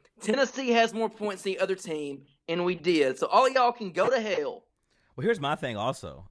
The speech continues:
Speaker 2: I don't, I don't like to ar-, I don't go out of my way to argue with fans of other teams. The only time I do is when they try to, uh, argue with me. But all these dumbass Georgia fans that are all of a sudden have all these,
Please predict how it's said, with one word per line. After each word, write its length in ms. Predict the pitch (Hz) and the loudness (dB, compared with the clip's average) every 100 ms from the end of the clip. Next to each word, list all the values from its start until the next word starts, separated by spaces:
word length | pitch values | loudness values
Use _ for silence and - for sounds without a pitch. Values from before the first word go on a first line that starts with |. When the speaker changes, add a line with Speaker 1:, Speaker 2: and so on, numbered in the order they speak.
| - | -2
Speaker 2:
I 100 | 185 | 2
don't, 200 | 208 151 | 2 4
I 60 | |
don't 120 | 220 | 4
like 180 | 190 185 | 4 2
to 100 | 180 | 2
ar-, 160 | 151 151 - - _ | 2 2 -2 -20 _
I 100 | 190 | 4
don't 220 | 262 208 - 135 | 6 4 -2 0
go 160 | 160 | 4
out 100 | 156 | 6
of 60 | 147 | 4
my 100 | 139 | 4
way 160 | 135 | 4
to 80 | 139 | 4
argue 320 | 120 127 123 | 4 2 2
with 140 | 127 120 | -4 -4
fans 600 | 123 127 127 120 - - | -4 -4 -4 -8 -16 -16
of 140 | - 120 | -6 2
other 140 | 131 | 2
teams. 280 | 120 135 127 | 2 -4 0
The 60 | 147 | 2
only 120 | 196 | 2
time 140 | 185 | 2
I 60 | 165 | 0
do 140 | 147 | 2
is 100 | 151 | 0
when 80 | 139 | 0
they 160 | 135 131 | -2 -2
try 220 | - 131 | 0 0
to, 180 | 127 - | 0 -4
uh, 40 | - - | -14 -8
argue 300 | 120 123 127 | -2 -2 -2
with 140 | 123 117 | -6 -6
me. 280 | 120 120 120 _ _ _ _ _ _ _ _ _ _ _ | -6 -6 -10 _ _ _ _ _ _ _ _ _ _ _
But 200 | 123 160 | -2 0
all 200 | 160 214 | 2 2
these 220 | 233 214 | 2 -4
dumbass 520 | 117 151 185 190 185 127 | 0 2 2 2 0 0
Georgia 360 | 143 180 170 | -2 0 -2
fans 280 | - 175 170 | -2 0 0
that 80 | 147 | 0
are 60 | |
all 100 | 135 | 2
of 80 | 156 | 0
a 40 | 156 | 0
sudden 260 | 165 156 | -4 -4
have 180 | 156 151 | -2 0
all 100 | 151 | 0
these, 260 | 147 131 | -2 -10